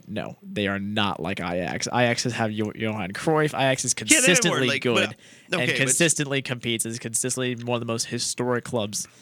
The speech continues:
Speaker 2: Hear me
Speaker 1: in
Speaker 2: out here.
Speaker 1: Europe. They are not like Ajax.
Speaker 2: I say this not as a slight to Ajax, but it is for the, your regular American fan who goes, "Oh, yeah, that's a team from the Netherlands." Young boys are also on, not in the same level historically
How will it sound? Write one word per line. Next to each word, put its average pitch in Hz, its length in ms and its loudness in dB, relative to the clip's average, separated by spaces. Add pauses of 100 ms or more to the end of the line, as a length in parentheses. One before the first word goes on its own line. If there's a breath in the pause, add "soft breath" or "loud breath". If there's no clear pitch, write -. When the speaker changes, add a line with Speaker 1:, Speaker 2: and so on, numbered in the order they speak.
(120)
Speaker 2:
Hear - 240 2
me 170 100 4
Speaker 1:
in 123 80 2
Speaker 2:
out 104 80 -4
here. 101 200 -4 (200)
Speaker 1:
Europe. 107 500 -4 (300 soft breath)
They 123 160 4
are 107 140 2
not 120 600 0
like 104 220 -4
Ajax. - 640 -8
Speaker 2:
I 160 120 2
say 196 340 0
this 190 260 -4
not 156 240 2
as 139 460 -2
a 113 320 0
slight 135 460 0
to 127 100 0
Ajax, 95 580 -4 (300 soft breath)
but 143 120 6
it 139 60 2
is 139 320 2 (220)
for 165 180 2
the, 147 120 2
your 139 340 4
regular 147 720 2 (180)
American 139 560 0
fan 127 300 0
who 135 100 -4
goes, 123 260 0 (460 soft breath)
"Oh, 294 240 2
yeah, 196 220 2
that's 151 180 -4
a 165 80 2
team 151 220 0
from 139 80 0
the 113 80 2
Netherlands." 120 600 -2 (600 soft breath)
Young 170 240 2
boys 175 220 2
are 139 80 2
also 131 260 0
on, 117 180 0
not 151 280 2
in 131 80 -6
the 127 80 -6
same 120 260 -2
level 123 360 0
historically - 720 -2